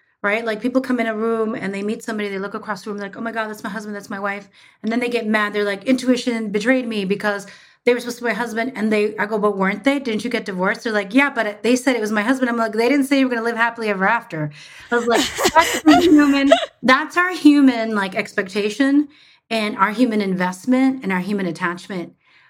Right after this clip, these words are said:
Speaker 1: The goal was that you had this contract, you came up on each other, got married, had your life, healed whatever needed
Speaker 2: Right.
Speaker 1: to heal, hopefully ended well. And now both of you are on another part of your journey. And then people are like, "Oh my God, you're right. I was really calm when I met them.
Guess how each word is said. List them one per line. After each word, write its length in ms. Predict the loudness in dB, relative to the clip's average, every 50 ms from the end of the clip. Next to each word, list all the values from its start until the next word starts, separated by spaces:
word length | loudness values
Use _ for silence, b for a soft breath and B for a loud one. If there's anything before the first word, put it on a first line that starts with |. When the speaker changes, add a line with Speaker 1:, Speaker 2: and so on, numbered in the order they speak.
| b b b _ _ -10
Speaker 1:
The 160 | -4 -4 -2 -2
goal 440 | 0 0 0 2 0 0 0 0
was 300 | 0 0 0 -2 -4 -4
that 180 | -4 -4 -2 -2
you 180 | -4 -4 -4 -4
had 300 | -2 -2 -2 -2 -2 -4
this 200 | -6 -6 -6 -12
contract, 800 | -8 -4 0 0 0 0 0 0 -2 -2 -2 -4 -8 -10 -10
you 80 | -10 -10
came 320 | -8 -4 -4 -2 -2 -2
up 220 | -2 -4 -6 -6 -6
on 100 | -6 -6
each 160 | -6 -8 -6
other, 180 | -6 -4 -4
got 320 | -4 -2 -2 -2 -2 -4 -6
married, 520 | -6 -4 -4 -2 -2 0 0 -2 -4 -6
had 280 | -2 0 0 0 0 0
your 140 | -4 -4 -4
life, 360 | -2 -2 -4 -4 -6 -10 -16 B B B B B B B
healed 340 | 2 4 4 4 4 2
whatever 300 | 2 2 2 2 0 -2 -2
needed 220 | -4 -4 -4 -6
Speaker 2:
Right. 120 | -6 -8 -8
Speaker 1:
to 60 | -4
heal, 300 | -2 -2 -2 -2 -2 0
hopefully 480 | 0 0 0 0 0 0 0 0 0
ended 240 | -2 -2 -2 -2 -2
well. 500 | 0 0 0 0 0 -4 -8 -10 -16 _ _ _ _ B B B B
And 140 | B -2 0
now 160 | 0 0 0
both 240 | 0 -2 -2 -2 -2
of 100 | -2 -2
you 160 | 0 0 0
are 140 | 0 -2 -2
on 140 | -4 -4 -4
another 320 | -4 -4 -4 -4 -4 -6
part 220 | -6 -6 -6 -6 -6
of 100 | -4 -6
your 80 | -6
journey. 400 | -4 -4 -4 -4 -4 -6 -8 -10 B B B B B B B
And 80 | -6
then 140 | -4 -4 -4
people 160 | -6 -6 -6
are 40 | -6 -8
like, 80 | -8 -10
"Oh 120 | -10 -8 -8
my 120 | -8 -8
God, 220 | -6 -6 -6 -4 -4
you're 140 | -4 -2
right. 200 | -2 -2 -2 -4
I 80 | -6 -6
was 160 | -6 -6 -4
really 200 | -4 -4 -6 -6
calm 320 | -6 -4 -2 -2 -2 -2 -4
when 100 | -6 -6
I 80 | -6
met 260 | -6 -6 -6 -6 -6
them. 360 | -6 -6 -4 -4 -4 -6 -8